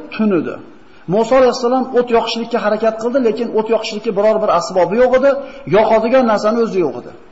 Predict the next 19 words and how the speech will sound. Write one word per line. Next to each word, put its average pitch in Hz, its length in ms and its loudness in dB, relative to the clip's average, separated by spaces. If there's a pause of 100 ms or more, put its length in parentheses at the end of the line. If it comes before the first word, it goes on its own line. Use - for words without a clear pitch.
(600)
Mana 208 200 2
shunday 254 300 4
bir, 240 100 4 (420)
e, 160 120 2 (360)
adashib 226 440 2
turgan 214 320 0
paytda 202 380 0
uzoqdan 226 560 2
bir 233 120 2 (360)
yorug'likni 202 680 2 (580)
belgisi 185 400 0
ko'rindi, 120 340 -8
yorug'likni 196 500 2
nuri 190 180 -2
ko'rindi. 123 380 -8 (1300)
Musa 190 260 0
alayhissalom 220 420 0
ayoliga 196 320 4
aytdi, 247 240 2